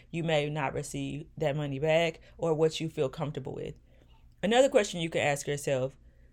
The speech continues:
um, will I or won't I lend cash? Okay, so for example,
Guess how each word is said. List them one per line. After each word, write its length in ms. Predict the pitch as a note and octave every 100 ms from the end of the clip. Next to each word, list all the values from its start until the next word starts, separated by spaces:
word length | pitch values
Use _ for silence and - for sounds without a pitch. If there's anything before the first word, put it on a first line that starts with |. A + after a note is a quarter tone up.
| - -
um, 420 | F3 D#3+ D3 D#3
will 260 | F3+ A3+
I 300 | B3+ F#3+ E3+
or 160 | E3 D#3
won't 280 | D3 E3+ F3+
I 120 | D3+
lend 340 | C#3+ D3+ C#3+
cash? 600 | C#3 F3+ C#3+ - - - - - - - -
Okay, 220 | E3+ E3+
so 380 | F#3 F3+ D#3+ D3+
for 180 | E3+ F3
example, 580 | E3 F3+ E3+ - C3+